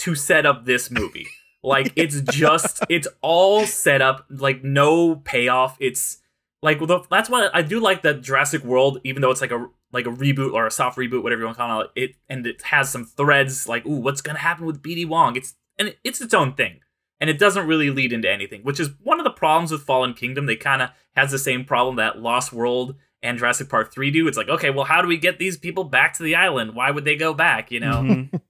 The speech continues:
Speaker 1: And, uh, just long story short, the plot of that movie, which is, like, bonkers, and also somehow the only one I never saw in theaters. Like, I saw all the five other ones in theaters.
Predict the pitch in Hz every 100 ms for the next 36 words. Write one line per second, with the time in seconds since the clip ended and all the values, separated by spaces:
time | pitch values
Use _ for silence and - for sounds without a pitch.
0 | - 123 120 117 - _ - 127 123 175
1 | 175 _ 165 190 262 277 - 196 156 147
2 | 180 135 147 - - 226 254 214 151 131
3 | 127 131 151 277 220 170 123 - _ _
4 | _ _ 139 120 _ _ 147 135 - _
5 | _ _ 165 165 143 120 117 113 139 254
6 | 226 247 180 _ _ _ - 220 254 220
7 | 156 147 170 170 127 120 123 135 123 120
8 | 113 117 143 123 117 - 123 113 123 127
9 | 135 131 - 120 110 113 123 156 170 170
10 | 190 196 226 220